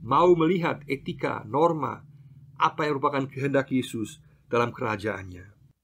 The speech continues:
Dalam satu Yohanes pasal dua ayat tiga dikatakan, "Dan inilah tandanya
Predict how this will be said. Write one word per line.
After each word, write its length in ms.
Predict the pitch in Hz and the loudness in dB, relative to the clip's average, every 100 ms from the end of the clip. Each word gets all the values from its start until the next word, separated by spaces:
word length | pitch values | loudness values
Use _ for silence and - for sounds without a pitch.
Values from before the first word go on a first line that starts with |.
| _ | _
Dalam 240 | 120 123 120 | 0 0 2
satu 560 | - 214 - 208 202 | 2 2 0 -4 -2
Yohanes 400 | 151 143 160 170 | 0 2 4 2
pasal 320 | 160 139 143 135 | 0 2 2 4
dua 240 | 156 143 | 4 4
ayat 80 | - | 0
tiga 160 | 143 | 2
dikatakan, 680 | 139 127 117 110 113 107 95 _ _ _ _ - | 2 2 -2 -4 -4 -4 -8 _ _ _ _ -4
"Dan 160 | 127 | -2
inilah 400 | 220 285 220 147 | 4 6 6 4
tandanya 560 | 151 139 127 113 98 | 0 2 2 2 -4